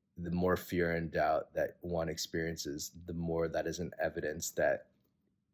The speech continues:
there's something there that you really care about, and there's something there on the other side that will provide that piercing clarity and purpose if you can just allow yourself to surrender to the doubt beforehand.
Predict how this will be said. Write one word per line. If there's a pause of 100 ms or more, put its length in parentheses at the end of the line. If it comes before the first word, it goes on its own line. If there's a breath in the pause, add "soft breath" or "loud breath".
there's
something
there
that
you
really
care
about,
and
there's (300)
something
there
on
the
other
side
that (520)
will
provide
that
piercing
clarity (360)
and
purpose (380)
if
you
can
just
allow
yourself
to
surrender
to
the
doubt
beforehand.